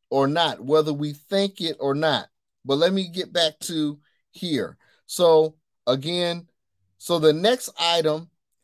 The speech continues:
is the reborn Holy Roman Empire in two thousand nine. Again,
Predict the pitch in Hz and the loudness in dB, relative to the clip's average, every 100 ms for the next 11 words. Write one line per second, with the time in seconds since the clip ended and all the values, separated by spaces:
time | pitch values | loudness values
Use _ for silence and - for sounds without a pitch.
0 | _ 143 156 147 151 143 135 196 233 233 | _ 0 0 0 0 0 -2 -2 -2 -4
1 | 190 190 190 185 185 180 _ _ 185 190 | -2 0 2 2 -2 -8 _ _ 0 4
2 | 202 196 202 202 - 165 175 170 170 156 | 4 2 -4 -8 -8 -2 -2 -2 -6 -10
3 | - 175 175 - 143 139 135 - - 135 | -8 -6 -6 -2 2 2 2 -2 -6 -6
4 | 127 - 190 185 170 160 147 139 131 139 | -4 -6 -8 0 2 4 2 0 -2 -2
5 | 113 82 - _ _ _ _ _ _ - | -2 -6 -14 _ _ _ _ _ _ -8
6 | 120 123 151 160 175 | -4 0 0 0 -2